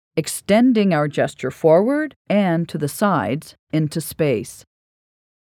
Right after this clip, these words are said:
Observe how this extension of arms and hands feels. We're looking to experience a joint-oriented feel to this type of gesture.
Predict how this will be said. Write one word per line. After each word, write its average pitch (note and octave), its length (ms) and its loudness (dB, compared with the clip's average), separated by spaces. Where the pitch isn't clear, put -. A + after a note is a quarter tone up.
Observe A#3 380 0
how D4 160 0
this A#3 200 0
extension F#3 500 -2
of D#3+ 180 -2
arms E3+ 340 0
and D#3+ 120 -4
hands D#3 380 -4
feels. A#2 420 -10
We're A#3 140 -2
looking F4 280 -6
to F4+ 120 -2
experience F3+ 640 -4
a F#3 100 4
joint-oriented F#3 1000 0
feel C#3+ 480 0
to D#3 120 -8
this D3+ 260 -2
type D3 300 -4
of C#3+ 140 -4
gesture. C#3 560 -8